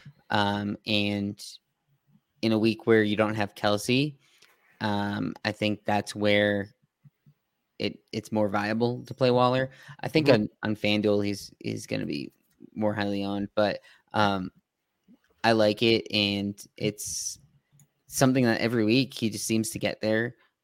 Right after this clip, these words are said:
Speaker 1: Um, he's pretty much the top option for Carr every week. And, you know, if, if they are, say, trailing in this game or, or need to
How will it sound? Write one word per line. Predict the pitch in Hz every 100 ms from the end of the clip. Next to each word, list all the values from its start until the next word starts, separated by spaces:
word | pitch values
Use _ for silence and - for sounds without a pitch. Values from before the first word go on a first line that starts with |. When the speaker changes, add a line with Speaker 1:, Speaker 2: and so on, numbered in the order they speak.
| -
Speaker 1:
Um, | 104 101 98 101 - _
he's | _ - 104 98 101 - _ _ _ _ _
pretty | 113
much | 107 104 - -
the | 101
top | 101 - 104 -
option | 95 - 101
for | -
Carr | 98 - 98 101 101 110
every | 104 101 101
week. | 104 113 -
And, | 101 104 - - _ _ _
you | - -
know, | 107 -
if, | 113 - - _
if | 98
they | - 107
are, | 107 104 -
say, | - - 107
trailing | - 107 104 104
in | 104
this | 101
game | - 104 107
or, | 104 101 104
or | - 101
need | 98 104 104
to | - 104 101